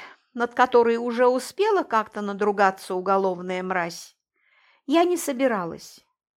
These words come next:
Пусть берёт деньгами. Неизвестный не отвечал.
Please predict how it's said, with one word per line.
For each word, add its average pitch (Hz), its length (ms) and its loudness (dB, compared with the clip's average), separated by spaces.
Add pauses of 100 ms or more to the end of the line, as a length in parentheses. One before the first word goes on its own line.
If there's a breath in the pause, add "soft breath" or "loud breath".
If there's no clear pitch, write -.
(200)
Пусть 403 300 6
берёт 214 400 -2
деньгами. 208 760 -2 (1600)
Неизвестный 208 960 -2 (160)
не 202 140 -6
отвечал. 226 640 -10